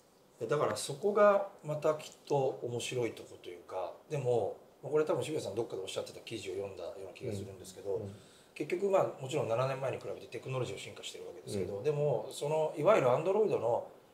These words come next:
Speaker 1: 反応のスピードだけを競ってるだ-、だったら、
Speaker 2: うん。うん。
Speaker 1: 限界がやがて来るし、
Speaker 2: うん。
Speaker 1: 例えば今年の作品は五年後に古いものになっちゃうけど、
Speaker 2: そうそうそうそう。
Speaker 1: そうではなくてやっぱりお-、面白さ、その反応の、Androidの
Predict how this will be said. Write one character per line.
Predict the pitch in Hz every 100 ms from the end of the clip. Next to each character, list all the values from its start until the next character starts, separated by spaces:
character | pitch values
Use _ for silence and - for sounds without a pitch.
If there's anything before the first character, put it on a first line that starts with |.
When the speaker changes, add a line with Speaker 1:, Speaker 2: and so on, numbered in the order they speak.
| -
Speaker 1:
反 | - 180 202
応 | 208 208
の | 202 202 -
ス | - -
ピ | 180
ー |
ド | 190 190 - - - -
だ | 170 180
け | 208 220
を | 175
競 | - 135
っ | 131
て | 123
る | 110
だ-、 | 113 - -
だ | 143
っ | 139
た | 117
ら、 | 147 156 107 117
Speaker 2:
う |
ん。 |
う | 101
ん。 | 98 - - 127
Speaker 1:
限 | 139
界 | 131 127
が |
や | 117
が | 113 117
て | 113
来 | 113
る | 92
し、 | 95 92
Speaker 2:
う | 123
ん。 | 101 90 - 135
Speaker 1:
例 |
え | 131
ば | 98 - -
今 | -
年 | 113 117
の | 113
作 | 113 110
品 | 110 110
は | 107 104 - - -
五 | 127 117
年 | 113
後 | 110
に | 92
古 | 113 117
い |
も | 95
の | 87
に | 92
な |
っ | 87
ち | 90
ゃ |
う | 87
け | 90
ど、 | 90 -
Speaker 2:
そ | 123
う |
そ |
う |
そ | 107
う | 101
そ |
う。 | -
Speaker 1:
そ | 247
う |
で | 170
は | 127
な |
く | -
て | 113
や |
っ |
ぱ | -
り | -
お-、 | 117 - 131
面 | 180
白 | 202 233
さ、 | - -
そ | -
の | 123
反 | 131 165
応 | 190 190
の、 | 185 156
Android | 170 202 156
の | 113